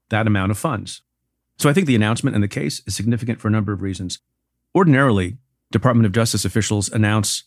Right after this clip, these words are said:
an arrest, they announce charges, or they speak after a guilty verdict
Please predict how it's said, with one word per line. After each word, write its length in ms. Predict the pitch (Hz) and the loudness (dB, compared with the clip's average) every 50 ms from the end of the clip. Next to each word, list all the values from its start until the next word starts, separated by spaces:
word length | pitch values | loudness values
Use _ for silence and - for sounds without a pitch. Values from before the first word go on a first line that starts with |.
| _ _ _ - | _ _ _ -4
an 80 | 101 | -2
arrest, 540 | 95 95 107 143 147 131 107 - - - - | -2 0 2 2 0 0 -2 -4 -8 -8 -4
they 80 | 101 104 | -2 0
announce 280 | 98 95 92 87 - | 0 0 -2 -4 -6
charges, 680 | - - - - 143 139 123 113 120 113 107 110 - - _ _ _ _ _ _ - | -10 -8 -4 -2 0 0 2 2 0 0 0 -2 -6 -12 _ _ _ _ _ _ -4
or 80 | 117 | -2
they 140 | 107 101 98 | 0 0 -2
speak 360 | - - - 120 113 107 - | -2 0 2 2 2 2 0
after 400 | - 107 104 104 - 92 95 - | -2 -4 -4 -4 -4 -6 -6 -6
a 80 | 101 95 | -6 -6
guilty 300 | 90 - 151 147 - 135 | -4 -2 -4 0 0 0
verdict 480 | 120 104 117 117 110 110 104 - - | 0 2 0 0 0 0 -2 -4 -8